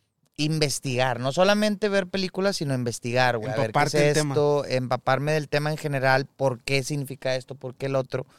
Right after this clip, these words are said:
Speaker 1: Y, y empecé a ver muchas movies, güey, también muchas películas en general. Y me gustan, hasta ahorita debo, puedo decirte que me gustan, sin embargo, ya no lo consumo porque llegó a un punto como, me acuerdo,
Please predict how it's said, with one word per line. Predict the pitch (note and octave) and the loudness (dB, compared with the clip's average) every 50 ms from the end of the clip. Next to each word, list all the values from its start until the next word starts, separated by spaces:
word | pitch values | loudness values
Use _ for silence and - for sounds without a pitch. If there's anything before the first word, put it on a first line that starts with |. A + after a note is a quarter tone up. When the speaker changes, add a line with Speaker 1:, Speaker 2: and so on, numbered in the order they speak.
| _ _ _ _ _ _ _ _ _ _ _ _ _ _ _ _ _ | _ _ _ _ _ _ _ _ _ _ _ _ _ _ _ _ _
Speaker 1:
Y, | D#3+ D#3+ D#3+ D3+ - _ | -4 -4 -4 -4 -4 _
y | D#3 D3+ | 0 0
empecé | D#3 D#3 C#3 D3+ C#3 D3 | 0 0 0 0 4 4
a | |
ver | D3 D3 C#3+ | 4 4 4
muchas | D3 C#3+ - - C#3+ | 2 -2 -4 -4 -2
movies, | D3 F3 G3+ G#3+ G3 D3+ B2 | 0 0 0 2 0 0 0
güey, | A2+ A2+ A2 | -2 -4 -2
también | - A#2 B2 C#3 C#3+ C#3+ | -2 -2 -2 0 -2 -2
muchas | C3 - - - | -4 -6 -8 -6
películas | - D3 D3 C#3 - C#3+ C#3+ C3+ | -6 -6 -6 -4 -4 -4 -4 -2
en | C#3+ C#3 | -4 -6
general. | - D3 C#3+ C#3+ C#3+ C#3 B2+ - _ _ _ _ _ _ _ _ _ _ _ _ _ _ _ _ _ _ | -6 -4 -2 2 2 2 2 0 _ _ _ _ _ _ _ _ _ _ _ _ _ _ _ _ _ _
Y | - E3+ | -2 2
me | F3 F#3 | 4 6
gustan, | F3+ G#3+ C4 C4 - - E3+ C#3 B2+ A#2+ - - | 6 6 4 2 2 2 2 2 2 -2 -6 -6
hasta | - C3+ C#3+ C3+ D#3 | -4 -2 0 2 2
ahorita | D3+ D3+ D3 F#3+ G3+ | 2 2 4 4 6
debo, | G#3 G#3 G#3+ G#3+ | 6 6 6 4
puedo | G#3 - _ D3+ D3 D#3 E3+ F#3+ G3+ G3+ F#3 | 2 -2 _ 2 6 6 8 8 6 6 4
decirte | D#3 D3 - - C#3+ C#3 - E3+ D#3+ | 0 -2 -2 -4 -6 -6 -6 -8 -6
que | - E3 | -4 -4
me | D#3+ D3+ | -2 -2
gustan, | D3 D#3 D3+ - - D#3 D3+ D3+ | -2 -2 -4 -2 -2 -2 -2 -2
sin | - D3 C3 | -2 -2 0
embargo, | B2+ B2+ B2 A#2+ A#2 A#2+ B2+ | 0 2 4 2 2 2 0
ya | B2 B2+ B2 | 0 2 2
no | B2 C3 C3+ | 2 2 0
lo | D3 C#3 | 0 0
consumo | - D#3 D#3 D#3 - D#3 D3 D3 C#3 C#3 | 0 0 -2 0 0 -2 0 0 -2 -2
porque | - - B2+ A2+ - - A#2+ | -2 -4 -6 -4 -2 -4 -2
llegó | A#2 A#2 A2 A2 A#2 | -2 0 0 0 0
a | A#2 | 0
un | A#2 B2 A#2+ | -2 -2 -4
punto | - C#3+ C#3+ C#3+ C3 - D3 C#3 | -4 -2 -2 -2 0 -2 -4 -4
como, | - - C3 B2 A#2 A2+ | -2 -6 -4 -4 -4 -6
me | G#2 A#2+ C3 | -6 -8 -4
acuerdo, | - - E3+ F#3 F#3+ - | 2 4 4 4 4 2